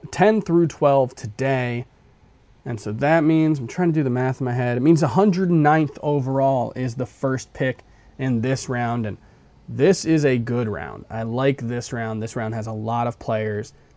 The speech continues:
that you and I both like. You love Mitch Garver. I would imagine he's gonna be one of your favorite picks. We both love Frankie Montas, uh, Miguel Sano, Zach Gallen. My favorites are Frankie Montas, Zach Gallen, and Edwin Diaz. And, you know,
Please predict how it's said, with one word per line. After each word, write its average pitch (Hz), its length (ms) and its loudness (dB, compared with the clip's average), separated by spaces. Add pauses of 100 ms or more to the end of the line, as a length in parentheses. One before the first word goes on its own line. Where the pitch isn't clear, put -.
(100)
that 117 140 -4
you 131 200 2
and 135 80 4
I 123 200 0 (180)
both 160 280 8
like. 143 340 4
You 131 180 2
love 131 260 0
Mitch 113 260 -8
Garver. 156 440 6
I 120 80 2
would 110 100 0
imagine 117 380 -6
he's 123 200 -2
gonna 117 120 -4
be 113 100 -2
one 117 160 -4
of 110 60 -6
your 117 160 -6
favorite 117 320 -2
picks. 120 320 -4 (320)
We 120 60 -6
both 156 340 4
love 147 200 4
Frankie 131 340 -4
Montas, 156 680 0 (580)
uh, 104 300 -4
Miguel 117 380 -4
Sano, 151 720 2 (440)
Zach - 340 -8
Gallen. 160 520 2 (1900)
My 202 220 6
favorites 208 420 8
are 170 60 4
Frankie 165 280 2
Montas, 143 440 4
Zach 127 320 0
Gallen, 117 440 -2
and 123 140 -2
Edwin 113 300 -2
Diaz. - 500 -14
And, 117 260 -6
you 127 180 -6
know, 107 220 -8